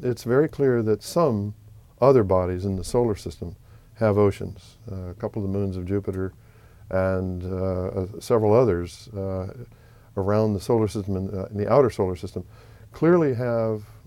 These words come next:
liquid water on board, although not at the surface. We are the only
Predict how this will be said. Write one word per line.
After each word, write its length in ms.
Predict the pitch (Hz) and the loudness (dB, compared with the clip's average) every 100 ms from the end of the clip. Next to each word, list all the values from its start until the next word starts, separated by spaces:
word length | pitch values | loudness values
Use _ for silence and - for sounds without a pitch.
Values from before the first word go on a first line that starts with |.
| - | -16
liquid 560 | 110 98 98 139 - 120 | -10 -4 2 2 2 0
water 460 | 98 113 113 107 92 | 4 4 6 4 4
on 280 | 107 104 | 2 2
board, 400 | 92 98 78 78 - - - - - - - - | 2 2 2 -2 -10 -20 -20 -20 -20 -20 -16 -6
although 300 | 90 95 92 | -2 -2 0
not 260 | 95 95 | 0 -2
at 80 | 92 | -2
the 100 | - | -6
surface. 560 | - 139 - - - - | -2 -2 -2 -8 -16 -6
We 140 | 110 123 | -2 0
are 100 | 110 | 0
the 140 | 104 | 0
only 600 | 110 147 156 139 120 | 2 2 2 0 0